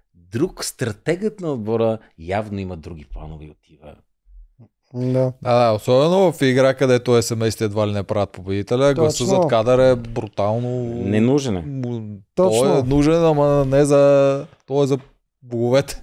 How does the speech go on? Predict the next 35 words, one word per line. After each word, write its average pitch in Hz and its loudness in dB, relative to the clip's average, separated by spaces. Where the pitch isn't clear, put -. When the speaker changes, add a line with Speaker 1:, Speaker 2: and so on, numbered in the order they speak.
Speaker 2:
Могат 269 2
да 233 2
си - -2
изберат 208 2
да 202 4
махнат 202 2
едно 180 4
от 165 2
двете. 135 2
Speaker 1:
Аз 139 0
не 160 0
Speaker 2:
Задължително. 160 2
Speaker 1:
казвам, 143 2
че 143 -4
продукцията 127 -4
не 113 0
трябва 113 2
да 104 0
движи 98 -8
по - -14
някакви 87 -8
линии 90 -6
играта. 80 -8
То 147 0
е - 0
ясно, 117 -2
че - -16
трябва 82 -10
да 76 -10
го 69 -14
прави. - -20
Тя, 127 0
това 117 -2
е 101 2
работата. 82 -6